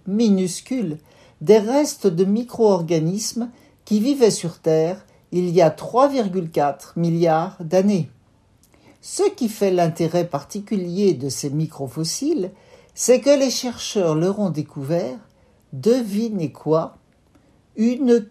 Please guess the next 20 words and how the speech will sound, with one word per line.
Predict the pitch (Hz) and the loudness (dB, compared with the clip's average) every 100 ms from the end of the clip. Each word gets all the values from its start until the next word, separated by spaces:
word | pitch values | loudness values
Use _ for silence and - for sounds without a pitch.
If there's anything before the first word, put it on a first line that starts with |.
| - | -4
queue. | 208 208 214 _ _ _ _ _ _ _ _ - - _ _ | 0 0 -2 _ _ _ _ _ _ _ _ -20 -20 _ _
Cette | - - 165 165 - | -6 0 0 -2 -4
queue | - 262 302 - _ _ _ | 0 2 0 -6 _ _ _
peut | - - | 0 4
être | 196 170 - - | 4 4 -2 -4
unique | 277 269 208 - - _ _ | -2 0 -2 -10 -20 _ _
ou | 180 | -2
divisée | 170 196 208 196 220 | 0 2 2 4 2
en | |
plusieurs | 175 196 180 190 | 2 0 0 0
parties, | 254 240 - 196 196 _ _ _ _ _ | -2 -8 -8 -10 -10 _ _ _ _ _
et | 196 | 4
elle | 226 | 6
ressemble | 247 262 - 254 202 | 6 2 2 2 2
apparemment | 269 214 202 190 214 294 285 | 2 2 2 0 0 0 0
à | 202 | -2
celle | - 240 262 233 | -2 -2 -2 -2
de | 190 | -2
certains | - 208 - 233 | -2 -4 -2 -2
micro-organismes | 208 180 - 226 226 165 156 156 202 294 - 240 | 0 -2 -2 2 2 2 0 0 -2 -4 -6 -8